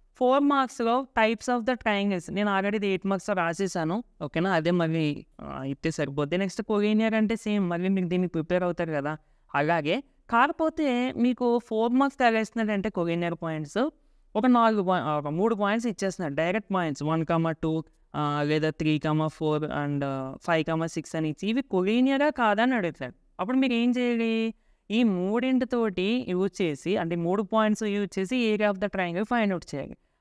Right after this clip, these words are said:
ఆన్సర్ జీరో వస్తే అప్పుడు కొలీనియర్ అవుతాయి, లేదంటే నాన్ కొలీనియర్ అవుతాయి. ఓకేనా ఫ్రెండ్స్? ఇక్కడేంటి,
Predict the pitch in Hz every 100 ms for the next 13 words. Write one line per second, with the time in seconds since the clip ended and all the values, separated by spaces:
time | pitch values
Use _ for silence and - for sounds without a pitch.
0 | - 139 175 214 277 254 254 254 240 -
1 | 233 190 202 175 - 220 170 156 156 170
2 | 165 139 143 135 131 131 143 160 196 220
3 | 220 196 180 208 - _ _ _ _ _
4 | _ _ 165 156 151 143 135 135 139 185
5 | 139 - - _ - 143 147 139 - 131
6 | 135 240 - _ _ 196 190 294 294 277
7 | 262 262 254 254